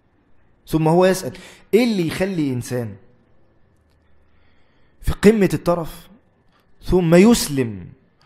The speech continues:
ويضحي، بل ويجاهد ويضحي بماله ونفسه؟ إيه اللي خلاه ده؟ مش عبث، ده قد وجد شيئا، لقد وجد ما ملأ هذه الفجوة،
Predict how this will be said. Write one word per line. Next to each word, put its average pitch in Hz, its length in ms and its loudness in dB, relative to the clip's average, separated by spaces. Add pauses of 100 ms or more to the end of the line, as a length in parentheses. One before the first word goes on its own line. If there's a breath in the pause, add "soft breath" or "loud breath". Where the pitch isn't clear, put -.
ويضحي، 170 760 4 (280)
بل 185 200 6
ويجاهد 220 800 8 (380)
ويضحي 190 540 6
بماله 214 540 8
ونفسه؟ 202 500 8 (560)
إيه 196 120 -2
اللي 165 140 -10
خلاه 117 260 -16
ده؟ - 160 -20 (840)
مش - 120 -14
عبث، - 460 -10 (760)
ده 143 100 2
قد 147 260 0
وجد 190 460 6
شيئا، 175 420 0 (880)
لقد 120 260 -4
وجد 214 520 6 (220 loud breath)
ما 156 160 6
ملأ 214 280 8
هذه 208 420 8
الفجوة، 247 460 6